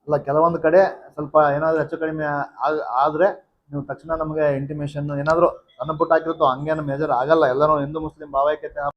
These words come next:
ಯಾವ್ದು ಸಮಸ್ಯೆಗಳು ಆಗಲ್ಲ. ಯಾ ಸಮಸ್ಯೆಗಳು ಆತಂದ್ರೆ ಅದು ಅಂತಂದ್ರೆ ಕಾಲ್ ತೊಳೆದ್ರು, ಕೈ, ಕೈ ಬಡಿಸಿದ್ರು, ಅದು ಅಂತ ಸಮಸ್ಯೆಗಳು ಆಗ್ತಿರ್ತಾವ. ಹಳ್ಳಿ, ಹಳ್ಳಿಯಾಗ ಮ್ಯಾಕ್ಸಿ-, ಭಾಳ ಇಂಥ ಘಟನೆಗಳಾಗುವು. ಆ, ಸಿಟಿ ಒಳಗ ಆ ರೀತಿ ಘಟನೆಗಳು ಆಗಲ್ಲ.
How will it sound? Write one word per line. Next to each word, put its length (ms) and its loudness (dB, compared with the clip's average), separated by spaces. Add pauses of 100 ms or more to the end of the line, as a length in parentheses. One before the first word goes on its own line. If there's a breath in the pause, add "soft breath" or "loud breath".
(160)
ಯಾವ್ದು 540 -8
ಸಮಸ್ಯೆಗಳು 400 -6
ಆಗಲ್ಲ. 300 4
ಯಾ 260 2
ಸಮಸ್ಯೆಗಳು 500 0
ಆತಂದ್ರೆ 640 0 (240)
ಅದು 300 0
ಅಂತಂದ್ರೆ 440 0
ಕಾಲ್ 300 4
ತೊಳೆದ್ರು, 300 0
ಕೈ, 200 0
ಕೈ 300 0
ಬಡಿಸಿದ್ರು, 460 -6
ಅದು 140 -2
ಅಂತ 220 -6 (240)
ಸಮಸ್ಯೆಗಳು 380 -10
ಆಗ್ತಿರ್ತಾವ. 460 -4
ಹಳ್ಳಿ, 200 -6
ಹಳ್ಳಿಯಾಗ 380 -2 (240)
ಮ್ಯಾಕ್ಸಿ-, 440 -20 (320)
ಭಾಳ 120 8
ಇಂಥ 200 0 (120)
ಘಟನೆಗಳಾಗುವು. 840 -4 (540)
ಆ, 200 -8
ಸಿಟಿ 240 -6
ಒಳಗ 240 2
ಆ 300 0
ರೀತಿ 240 -6
ಘಟನೆಗಳು 340 -6
ಆಗಲ್ಲ. 340 -2